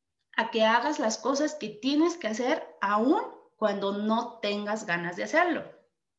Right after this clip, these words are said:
Ese por qué tiene que ser poderoso, tiene que ser, ser demasiado fuerte para ti. Entonces,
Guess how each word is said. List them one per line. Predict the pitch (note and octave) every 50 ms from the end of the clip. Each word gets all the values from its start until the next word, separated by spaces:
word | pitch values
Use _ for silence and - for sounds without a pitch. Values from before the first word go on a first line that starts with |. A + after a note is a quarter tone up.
| _ _ _ _ _ _ _ _ _ _ _ _ _ _ _ _ _ _
Ese | A3 A3+ B3 B3+
por | - A3+ A3 -
qué | A#3 A3+
tiene | A#3 B3+ B3+ B3+ B3+
que | A3 G3+
ser | - G#3+ G#3+ -
poderoso, | B3+ B3 A3+ G3+ G3+ G#3+ A3 A3 - -
tiene | - B3 A#3+ B3+ B3+
que | B3+ C4
ser, | B3+ - B3 A3+ G#3+ A3 A3+ A3+ - - - _ _
ser | _ - - A#3+ A#3 A#3+
demasiado | B3 B3+ A#3 A3 A3 - - A#3 A#3 B3 B3+ B3
fuerte | - - B3 C4 C4+ C4+ C4+ C4 C4 - B3+
para | - A3 F#3 F3+ F3 F3
ti. | - F3+ E3 D#3+ - - _ _ _ _ _ _ _ _ _ _ _ _ _ _
Entonces, | - A3 G#3+ A3 A#3 B3+ C4+ D4 D#4 -